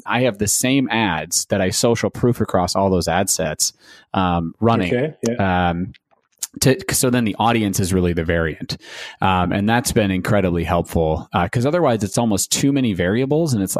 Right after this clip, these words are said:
Speaker 1: I'm like, don't understand, <laughs> like, what, you know,
Speaker 2: Yeah.
Speaker 1: what's working or what's not.
Speaker 2: Yeah. So I, I think one, uh, mistake you can make with campaign,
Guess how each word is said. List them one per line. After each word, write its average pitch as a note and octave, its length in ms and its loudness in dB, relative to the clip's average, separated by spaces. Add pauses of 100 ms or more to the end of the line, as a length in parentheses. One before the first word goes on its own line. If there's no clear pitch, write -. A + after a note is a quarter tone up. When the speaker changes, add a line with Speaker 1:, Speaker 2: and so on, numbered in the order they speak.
Speaker 1:
I'm G#2 100 2
like, - 240 0 (480)
don't G#2+ 200 2
understand, G2+ 600 0 (100)
<laughs> - 160 -2
like, A2+ 160 0 (340)
what, A#2 340 2
you A2 180 0
know, F#2 120 0
Speaker 2:
Yeah. A2+ 60 2
Speaker 1:
what's A2 220 2
working G2+ 340 2
or F2 120 2
what's D#2+ 200 0
not. D#2 300 -2 (1040)
Speaker 2:
Yeah. G2 160 2 (380)
So B2+ 420 0
I, C#3+ 320 0
I C#3 40 2
think E3+ 240 0
one, F3+ 120 2
uh, E3+ 200 0
mistake D3+ 920 0
you F3+ 100 0
can D#3+ 160 0
make F#3+ 220 0
with F#3 180 0
campaign, E3 480 0